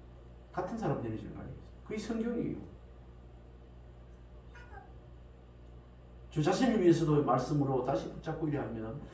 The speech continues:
될 수 있으면 기도하고 난 다음에 하나님의 뜻을 쫓아가면 악행한 자들 눈에 보일 때 욕이 그저 나오지 않습니까?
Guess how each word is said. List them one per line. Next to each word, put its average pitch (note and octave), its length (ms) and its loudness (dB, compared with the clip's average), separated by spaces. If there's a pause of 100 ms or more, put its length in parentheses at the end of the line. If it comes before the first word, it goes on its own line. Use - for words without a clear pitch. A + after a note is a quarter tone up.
(160)
될 D4+ 200 12
수 D4 140 12
있으면 A3+ 560 4 (880)
기도하고 B2+ 380 4
난 A2 240 -2
다음에 G#2+ 580 -6
하나님의 D3 680 2
뜻을 - 280 -4
쫓아가면 B2 1080 -4 (560)
악행한 G3+ 520 0
자들 E3 240 2
눈에 F3+ 220 2
보일 E3+ 220 4
때 C3+ 160 2
욕이 E3 280 4
그저 G#4+ 300 0
나오지 - 300 4
않습니까? - 440 -2